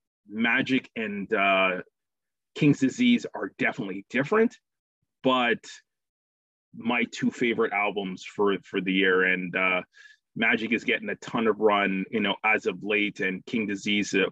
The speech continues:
I literally played out, played it, uh, right, right through the holiday season. So, um, you know, big up to Nas, uh,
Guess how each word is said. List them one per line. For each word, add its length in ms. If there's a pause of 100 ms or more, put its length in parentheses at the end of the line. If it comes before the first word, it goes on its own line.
(140)
I 140
literally 420
played 360
out, 200 (140)
played 240
it, 280
uh, 240 (440)
right, 340 (140)
right 280
through 260
the 120
holiday 440
season. 480
So, 420
um, 300
you 120
know, 140
big 220
up 160
to 100
Nas, 520
uh, 200